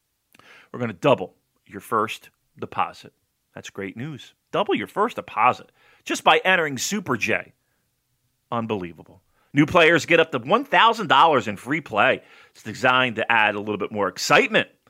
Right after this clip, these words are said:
to the sports you love and the games you already bet. Thousands of cross-sport wagers. Thousands. Count 'em up.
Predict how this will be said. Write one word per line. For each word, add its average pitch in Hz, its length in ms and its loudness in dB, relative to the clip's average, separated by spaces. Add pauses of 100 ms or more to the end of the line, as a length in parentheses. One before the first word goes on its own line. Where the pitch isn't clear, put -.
(220)
to - 100 -16
the - 80 -18
sports 170 360 -14
you 180 60 -10
love 233 400 -8
and 143 80 -18
the 139 60 -16
games 147 340 -10
you 160 80 -4
already 165 360 0
bet. 147 200 0
Thousands 302 1040 2 (580)
of 113 120 -16
cross-sport 165 800 -2
wagers. 104 420 -6
Thousands. 165 720 -2
Count 233 300 2
'em 254 100 2
up. - 320 2